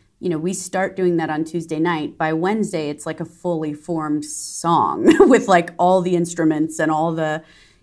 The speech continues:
you know, mixing and all that stuff, so that when you perform it at the table read, it's,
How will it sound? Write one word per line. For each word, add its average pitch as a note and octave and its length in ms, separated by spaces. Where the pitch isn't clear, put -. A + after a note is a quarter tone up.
you F3+ 120
know, D3+ 140
mixing D#3+ 580
and D3+ 120
all D3+ 100
that C#3+ 200
stuff, F3 260
so E3 180
that D#3+ 120
when F3 140
you F3 80
perform G3+ 480
it F3 80
at E3+ 100
the - 60
table E3+ 400
read, D3 220
it's, - 460